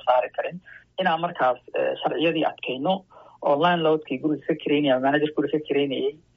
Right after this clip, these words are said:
inuu xuquuqdoodii dadka sugo oo process u suubiyo xataa,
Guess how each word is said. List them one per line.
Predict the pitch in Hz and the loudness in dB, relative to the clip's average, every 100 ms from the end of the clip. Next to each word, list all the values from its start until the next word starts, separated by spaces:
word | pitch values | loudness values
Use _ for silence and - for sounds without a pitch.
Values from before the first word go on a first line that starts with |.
| - | -4
inuu | 185 156 | -2 -2
xuquuqdoodii | 135 170 165 135 131 | -2 0 2 0 -2
dadka | 143 - - - | -6 -12 -14 -4
sugo | 147 135 | 0 2
oo | |
process | 135 123 - - - | 0 -4 -2 -2 -2
u | - - | -10 -12
suubiyo | - 123 - | -10 -6 -8
xataa, | - - | -2 -2